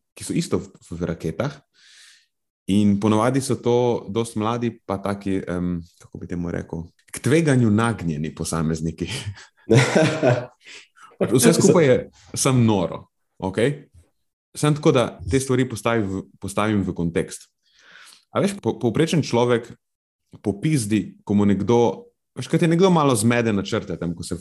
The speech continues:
Speaker 1: furaš po Dunajski, ali pa če se kolona premika prepočasi, a veš, ali pa če nekdo ne spelje na zeleno luč na semaforju. Zdaj, predstavljaj si, kakšno količino frustracije, s kakšno količino frustracije mora tisti model shajati,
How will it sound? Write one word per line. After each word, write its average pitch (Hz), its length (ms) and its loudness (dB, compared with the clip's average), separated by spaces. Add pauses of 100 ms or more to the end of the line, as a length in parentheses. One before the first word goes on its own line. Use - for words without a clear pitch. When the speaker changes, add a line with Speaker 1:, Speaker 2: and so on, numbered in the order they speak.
(140)
Speaker 1:
furaš 87 280 -4
po 82 120 -6
Dunajski, - 540 -6 (320)
ali - 100 -6
pa - 80 -6
če 113 80 -6
se 127 140 -2
kolona 123 380 2
premika 92 440 -4
prepočasi, 82 680 -10
a - 160 -12
veš, 82 100 -12 (200)
ali - 160 -12
pa 95 80 -10
če 107 160 -4
nekdo 117 200 0
ne 117 120 2
spelje 104 400 0
na 90 180 -2
zeleno 92 380 -2
luč 90 300 -2 (480)
na 85 120 -6
semaforju. 85 640 -2 (1500)
Zdaj, 107 200 0 (160)
predstavljaj 160 440 0
si, 131 140 -6
kakšno 160 400 -2
količino 135 460 2
frustracije, 107 1200 -2
s - 140 -18
kakšno 147 380 0
količino 120 480 2
frustracije 107 720 0
mora 110 220 2
tisti 143 360 -4
model 101 340 2
shajati, 104 560 -2